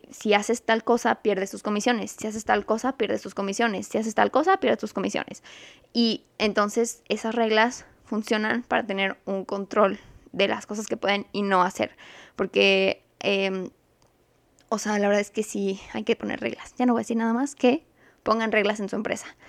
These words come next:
de cosas que de verdad no se pueden hacer, y aunque sean lo más obvias, ¿eh?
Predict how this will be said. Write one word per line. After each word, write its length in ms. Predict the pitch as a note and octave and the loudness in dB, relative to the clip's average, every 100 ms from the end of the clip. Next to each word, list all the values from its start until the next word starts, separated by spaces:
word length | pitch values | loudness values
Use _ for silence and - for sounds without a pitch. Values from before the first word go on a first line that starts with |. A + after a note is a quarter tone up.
| - - - | -20 -20 0
de 180 | G3 G3 | 2 6
cosas 340 | A3+ A#3+ C#4 | 8 8 6
que 200 | - G3+ | 2 2
de 180 | F#3+ G#3 | 6 8
verdad 360 | G#3 G#3+ A#3 - _ - | 10 10 8 6 _ 2
no 140 | A#3+ | 2
se 100 | A#3+ | 4
pueden 180 | C#4 A#3+ | 4 4
hacer, 480 | G#3+ - A#3 A#3+ - - | 4 6 6 6 0 0
y 180 | A3+ - | 0 4
aunque 240 | A3+ A3 A3+ | 2 2 0
sean 180 | C4+ | 4
lo 60 | E4+ | 6
más 200 | D4 C4+ | 6 8
obvias, 420 | G#3+ G3+ - - | 8 8 4 0
¿eh? 180 | A3 | 2